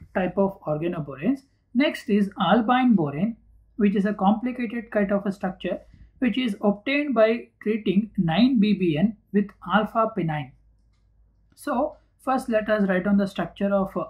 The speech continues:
alpha pinene. Alpha pinene is almost a structure similar to camphenyl group, such as a six-membered ring, a methyl group, and a double bond present attached to the methyl carbon group.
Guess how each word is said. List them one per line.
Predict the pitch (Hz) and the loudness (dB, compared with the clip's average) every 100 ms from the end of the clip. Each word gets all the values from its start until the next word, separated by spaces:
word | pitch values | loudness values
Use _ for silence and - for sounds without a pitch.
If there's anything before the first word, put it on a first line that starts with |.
| - | -8
alpha | 170 170 196 190 | -8 -2 0 0
pinene. | 165 143 240 - _ _ _ 196 | 0 -2 -4 -6 _ _ _ -2
Alpha | 220 214 285 | 0 0 -4
pinene | 247 233 233 226 | -2 -2 -2 -2
is | 185 | -2
almost | 185 196 208 214 | 0 2 2 0
a | 208 | -4
structure | 202 185 - 196 | -6 -6 -4 -4
similar | 190 180 185 180 | -4 -4 -2 -2
to | 190 | -4
camphenyl | 180 160 165 185 190 185 160 | -8 -8 -6 0 0 2 0
group, | 160 - - _ _ _ _ _ _ | -2 -4 -8 _ _ _ _ _ _
such | - 196 | -6 -2
as | 208 208 | 0 0
a | 214 | -2
six-membered | 202 - - 226 202 185 156 | -6 -8 -8 0 2 2 0
ring, | 175 294 - _ _ _ _ _ _ _ _ _ _ - | 0 0 -4 _ _ _ _ _ _ _ _ _ _ -6
a | |
methyl | 170 202 226 226 | 0 0 0 0
group, | 190 247 294 _ _ _ | 2 0 -2 _ _ _
and | 202 196 | 0 2
a | 202 196 | 0 -2
double | 175 180 220 | -4 -2 0
bond | 202 208 202 - | 2 4 2 0
present | - 175 185 190 | -2 0 2 0
attached | 156 185 185 | 0 -2 -4
to | 190 | -6
the | 185 | -6
methyl | 170 170 170 170 | -6 -6 -8 -8
carbon | 165 143 147 151 151 | -8 -8 -8 -6 -4
group. | 175 277 | -4 -4